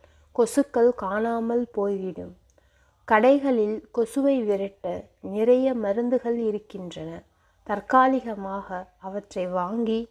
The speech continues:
பயனடையவும். நிரந்தர தீர்வுக்கு சுத்தமும் சுகாதாரமும் தேவை" என்றான் திலீப். வீட்டின்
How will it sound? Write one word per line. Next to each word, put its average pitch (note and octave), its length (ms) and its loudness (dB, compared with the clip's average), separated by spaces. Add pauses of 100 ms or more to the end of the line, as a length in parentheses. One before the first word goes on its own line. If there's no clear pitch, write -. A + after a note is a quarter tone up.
பயனடையவும். F#3+ 960 -4 (960)
நிரந்தர C#4+ 540 6
தீர்வுக்கு G#3+ 1000 -4
சுத்தமும் A#3+ 760 -4
சுகாதாரமும் G3+ 1120 -4
தேவை" E3 580 -6 (240)
என்றான் F#3 640 -6
திலீப். E3 420 -6 (1080)
வீட்டின் D4+ 480 6